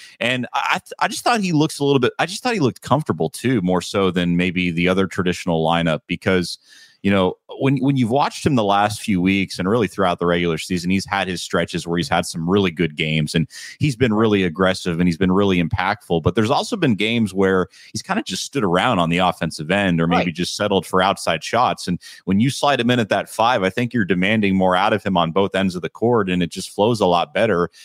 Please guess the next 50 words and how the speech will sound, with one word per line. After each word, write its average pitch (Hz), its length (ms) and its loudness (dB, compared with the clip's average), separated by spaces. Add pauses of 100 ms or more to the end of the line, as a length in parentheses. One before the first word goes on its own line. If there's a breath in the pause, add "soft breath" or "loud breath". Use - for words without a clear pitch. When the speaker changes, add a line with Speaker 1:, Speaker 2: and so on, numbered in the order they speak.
(200 loud breath)
Speaker 1:
I 110 60 0
mean, 110 200 0
today, 123 440 0
look, 98 260 0
he 104 160 -2
hit 113 140 2
a 113 60 0
couple 107 300 0
of 98 80 0
key 104 200 -2
outside 95 400 0
shots, 82 400 0
and 85 80 -2
I, 80 140 -2 (340 soft breath)
I 82 60 -2
think 92 120 0
he's 95 180 0
added 95 260 0
that 95 200 0
to 101 100 -6
his 95 140 2
game. 90 400 0 (260)
S-, - 280 -10
definitely 123 480 0
it's, 110 140 -4
it's 113 160 -4
better 107 260 0
to 98 80 2
have 92 240 -2
than 92 100 2
not 85 240 0
to 80 100 -6
have. 82 300 0
But 98 140 2
at 95 80 -8
the 101 80 -6
same 127 260 -2
time, 123 420 0 (360 loud breath)
there 104 100 2
was 92 140 0
a 85 60 0
windmill 147 400 2
dunk. 143 360 0
There 101 140 2
was 90 100 0
a 95 60 2
lot 104 340 0
happening 110 460 -2
in 98 80 0
transition. 101 800 0